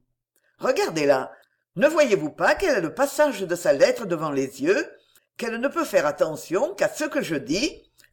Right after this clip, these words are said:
quoiqu'elle paraisse prêter l'oreille ailleurs ? » Jeanne, bon gré mal gré, fut forcée de sourire et dit à voix basse : « Je trouve fort étonnant que vous vous souveniez de pareilles choses.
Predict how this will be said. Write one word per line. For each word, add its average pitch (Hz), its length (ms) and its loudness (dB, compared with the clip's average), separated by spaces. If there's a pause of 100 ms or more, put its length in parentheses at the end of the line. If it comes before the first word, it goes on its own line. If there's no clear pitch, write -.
quoiqu'elle 277 480 0
paraisse 165 340 -2
prêter 294 380 0
l'oreille 196 420 2
ailleurs ? » 135 480 0 (1900)
Jeanne, 214 580 -2
bon 220 160 -2
gré 170 220 0
mal 151 240 -2
gré, 170 460 -2 (200)
fut 202 140 -6
forcée 294 360 -4
de 202 120 0
sourire 151 600 -2 (220)
et 170 120 2
dit 285 260 -6
à 277 80 0
voix 151 160 2
basse : « 165 500 -2 (1300)
Je 381 140 0
trouve 277 340 0
fort 339 280 -2
étonnant 202 580 -2 (180)
que 262 60 0
vous 233 180 -4
vous 185 120 -4
souveniez 330 560 0
de 403 80 -4
pareilles 269 500 2
choses. 139 560 -4